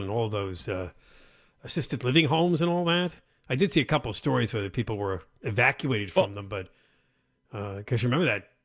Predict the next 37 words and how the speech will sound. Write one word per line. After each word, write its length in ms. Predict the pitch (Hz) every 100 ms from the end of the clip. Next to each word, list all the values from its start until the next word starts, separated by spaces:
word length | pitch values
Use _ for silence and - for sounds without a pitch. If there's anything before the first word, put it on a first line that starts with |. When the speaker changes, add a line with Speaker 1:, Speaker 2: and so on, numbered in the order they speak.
| -
Speaker 1:
terrible 360 | 123 139 113
Katrina 400 | - 117 131 123
story 320 | 127 - 143 127
that 120 | 101
some 220 | - 123
of 60 | 117
them 180 | 104 101
were 120 | 110
allegedly 380 | 113 120 113 101
were 100 | 95
killed, 360 | - 175 113
right? 300 | 101 131 175
Because 340 | - - 110 -
they 80 | 127
Speaker 2:
Yeah. 60 |
Speaker 1:
there 540 | - _ _ _ - 110
was 140 | 104
mercy 300 | 120 151 151
killing 300 | - 101 92
'cause 120 | 110
they 100 | 110
couldn't 380 | 104 110 107 -
evacuate 540 | 107 113 120 131 120 117
them. 80 |
They 60 | 110
didn't 100 | 113
know 60 | 110
what 100 | 110
else 140 | -
to 80 | 101
do. 280 | 104 117 - _
Speaker 2:
You 60 | -
see 120 | 180
one 240 | 143 147 180
woman, 320 | 165 127 113
uh, 260 | 110 107 107
eighty-four, 640 | 135 139 - 165 147 92